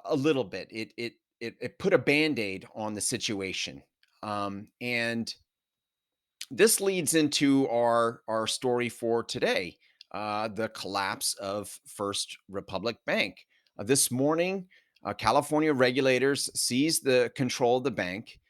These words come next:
and Chase, the U S's largest, uh, bank, uh, took control of all of its banking assets, uh, of First Republic's banking assets, making it even a,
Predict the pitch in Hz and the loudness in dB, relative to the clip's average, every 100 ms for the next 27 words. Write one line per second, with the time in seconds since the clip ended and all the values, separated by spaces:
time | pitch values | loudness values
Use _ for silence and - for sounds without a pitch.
0 | _ _ _ 113 117 117 113 113 - - | _ _ _ -6 -2 -2 -2 -4 -6 -12
1 | - - 127 143 - - - - _ _ | -6 2 4 4 2 0 -2 -6 _ _
2 | _ - 98 107 107 101 101 85 62 71 | _ -20 -4 -2 0 -2 -6 -8 -10 -12
3 | - 73 117 139 127 - 120 110 - - | -16 -4 4 6 6 4 0 -2 -6 -10
4 | 90 101 135 156 170 165 - - - _ | -4 0 2 2 2 0 -2 -8 -14 _
5 | _ _ _ 104 110 104 139 117 120 - | _ _ _ -4 -4 2 4 4 2 -6
6 | - _ _ _ _ _ - 113 113 117 | -20 _ _ _ _ _ -10 -6 -4 -4
7 | 117 - 165 170 135 190 185 151 - 123 | -4 -2 0 2 0 2 4 2 4 6
8 | 120 104 - 120 156 156 139 - - 131 | 6 2 0 4 6 6 2 0 0 0
9 | 123 104 87 85 - 73 73 - - - | 0 -4 -6 -6 -6 -8 -8 -8 -8 -10
10 | - 95 104 - 131 - 107 - 170 120 | -8 -4 -4 0 0 0 -4 0 2 2
11 | - 92 92 90 85 92 113 110 110 127 | -4 -8 -8 -10 -8 -4 -4 -4 0 2
12 | 151 147 127 127 127 139 156 139 131 110 | 2 2 0 0 -2 -2 -2 -2 -4 -6
13 | _ _ _ - 120 | _ _ _ -4 -2